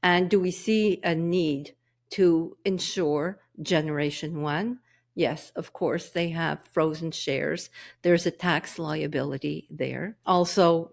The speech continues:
possibility of wanting to redeem the entire value of the preferred shares. But as well, we also see a need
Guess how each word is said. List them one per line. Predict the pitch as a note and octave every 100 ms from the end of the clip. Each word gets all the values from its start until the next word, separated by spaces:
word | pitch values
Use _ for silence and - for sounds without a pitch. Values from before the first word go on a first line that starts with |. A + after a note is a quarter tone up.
| _
possibility | - F3 F3 E3+ E3 D#3 D#3 D3+ C#3+
of | D#3+ D#3+
wanting | D#3+ D3+ D3+ D3+ D3+
to | - C#3+ C#3
redeem | C#3+ D3 C3+ C#3+
the | C#3+
entire | B2+ C3 - F3 G3+ F3 - _ - -
value | C#3+ C3 A#2+ C#3 B2 B2+ D#3+ -
of | D3 D3+
the | D3+ -
preferred | - - D3+ B2+
shares. | - A#2+ B2+ G#3 - - - - -
But | G3
as | G#3 G#3
well, | F#3+ C4+ E3+ F3 - _ - - _ _ _
we | G#3 A3+ G#3+ - -
also | G3+ A3 A3 F3+ C#3
see | - - D3+ F3+ -
a | E3
need | D3 C#3 D#3